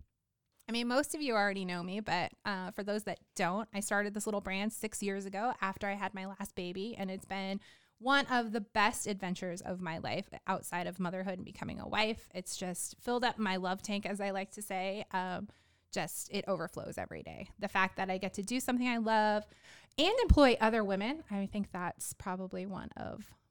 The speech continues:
my biggest accomplishments. The fact that I could provide jobs for other women, um, and also fill up their love tank a little bit has just been huge to me. And first and foremost, the community is the best. It's everything else. Selling apparel to people is gravy, but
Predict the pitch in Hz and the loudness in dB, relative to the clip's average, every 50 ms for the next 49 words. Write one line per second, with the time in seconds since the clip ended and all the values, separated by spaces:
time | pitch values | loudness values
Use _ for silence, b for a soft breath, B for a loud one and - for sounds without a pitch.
0 | - 208 202 190 175 156 101 - - - - 208 - 220 208 190 196 202 - - | -20 -12 -8 -6 -4 -4 -4 -6 -6 -8 -10 -4 -2 0 2 2 2 0 -2 -4
1 | 202 - 185 180 185 - 196 196 - 214 214 226 226 - 190 - 208 185 185 - | -4 -2 -2 -2 0 -2 -2 -2 -2 -2 -2 -2 -2 -4 -2 0 2 2 2 0
2 | - 165 - - 170 175 170 190 - 208 - 180 - - 175 175 175 180 180 - | -2 -4 -2 0 0 0 2 0 -2 -4 -4 -4 -4 -6 -6 -4 -4 -6 -6 -6
3 | - - - 202 208 - - - - - - 175 180 180 180 180 190 170 170 185 | -6 -4 -4 -4 -6 -6 -6 -6 -4 -4 -4 -4 -4 -4 -6 -6 -4 -4 -2 -2
4 | 208 240 269 269 - 185 175 156 - - - - - 185 180 175 - - 190 196 | -2 -2 -2 -4 -4 -4 -4 -4 -4 -6 -8 -6 -4 -4 -4 -2 -2 -2 -2 -2
5 | - 190 - - 180 175 - - 190 185 185 185 196 190 190 - - 190 190 208 | -4 -6 -6 -6 -6 -6 -6 -4 -4 -2 -2 0 0 -2 -2 -2 -4 -4 -4 -4
6 | - 185 185 190 185 185 190 190 - - 185 185 - 180 180 - - - - 202 | -4 -4 -4 -4 -4 -4 -4 -6 -6 -6 -6 -6 -6 -8 -10 -10 -10 -10 -10 -10
7 | - _ _ _ _ 196 175 180 - - - - 196 - - - B B B B | -12 _ _ _ _ -4 -4 -4 -4 -6 -6 -6 -8 -8 -8 -10 B B B B
8 | B B B B B B B _ - 208 208 202 196 190 190 196 180 - - 240 | B B B B B B B _ 0 2 4 6 6 6 6 4 2 2 2 2
9 | 240 - - 214 - 226 208 202 196 190 - 202 - - 208 202 202 202 202 196 | 4 4 2 2 4 4 6 6 4 2 0 -2 -4 2 4 4 4 6 4 4
10 | 190 185 180 175 - - 175 160 170 - - - - - _ - 180 - - 156 | 2 2 0 0 0 -2 -2 -2 -2 -4 -4 -6 -6 -6 _ -8 -8 -6 -4 -4
11 | 135 151 - - - 170 170 - - - - - - 226 262 302 294 330 285 285 | -4 -2 -4 -4 -4 -6 -6 -4 -4 -4 -2 0 0 2 2 2 2 2 2 4
12 | 269 254 262 254 262 - - 240 247 262 269 262 254 - - _ _ _ _ - | 4 4 4 4 2 2 4 4 4 4 4 2 0 -2 -4 _ _ _ _ 0
13 | 240 - - 240 233 240 233 233 240 - - 247 233 - 233 226 - 226 220 220 | 4 6 6 8 8 8 8 6 6 4 0 -2 0 -2 -2 -2 0 0 0 0
14 | - - 185 185 190 - - - 185 180 185 185 202 214 202 - 180 170 165 160 | 0 0 -2 -2 -4 -4 -6 -4 -4 -2 -2 -2 -4 -4 -4 -2 0 0 0 0
15 | - - | -2 -4